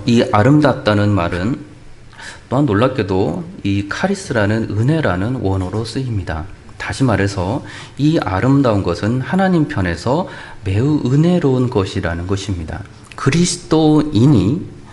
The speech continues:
부당하게 고난을 받고 그래서 슬퍼서 참고 있는데, 하나님을 생각하면서 이를 참고 있는 이것, 이것이 하나님을 향하여서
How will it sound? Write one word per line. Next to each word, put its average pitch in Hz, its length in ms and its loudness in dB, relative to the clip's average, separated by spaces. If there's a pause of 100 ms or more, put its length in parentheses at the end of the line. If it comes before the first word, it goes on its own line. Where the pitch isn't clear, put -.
(600)
부당하게 135 600 2
고난을 90 580 -2
받고 107 680 -4 (100)
그래서 127 320 -2
슬퍼서 160 1000 -2
참고 156 580 -2
있는데, 90 580 -4 (400)
하나님을 180 560 0
생각하면서 151 800 -2
이를 98 300 -2
참고 131 460 -2
있는 95 300 -2
이것, 101 340 -2 (520)
이것이 175 800 -2 (580)
하나님을 135 800 0
향하여서 110 760 -2